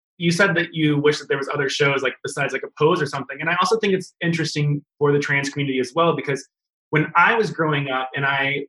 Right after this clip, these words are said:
would look to shows and I would see a gay character, it would always be the overly flamboyant, like, always saying this crazy, you know, like, clothes and stuff. And that was m-, all I thought a gay person was. Like, I was like, "Oh, is that, do I have to be that?" And so it's very interesting you say that, 'cause I never looked at it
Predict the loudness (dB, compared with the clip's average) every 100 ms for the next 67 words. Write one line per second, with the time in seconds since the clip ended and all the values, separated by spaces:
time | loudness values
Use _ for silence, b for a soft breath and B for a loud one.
0 | -6 0 0 0 -4 0 2 2 0 -2
1 | -2 -2 -2 -2 2 2 2 0 -2 -2
2 | -4 -4 -4 -2 0 2 4 2 -2 -4
3 | -4 -6 _ _ _ -2 4 4 6 4
4 | 2 0 0 0 -2 -2 -4 -6 -8 -4
5 | 0 2 2 2 2 0 -2 -8 0 4
6 | 4 2 -2 0 0 0 -2 -6 _ _
7 | -2 4 4 4 0 -2 -4 -2 0 0
8 | -2 -6 -8 -10 _ _ _ _ 4 4
9 | 4 2 2 0 -2 -2 -4 -4 0 0
10 | 0 -6 -2 2 2 2 0 2 2 4
11 | 0 -2 -2 2 2 2 0 -2 -10 -12
12 | _ 0 2 2 -2 _ _ _ _ 0
13 | 2 2 2 0 2 2 2 0 -4 -4
14 | -4 -2 0 0 -2 -4 -2 0 2 0
15 | 0 0 -2 -2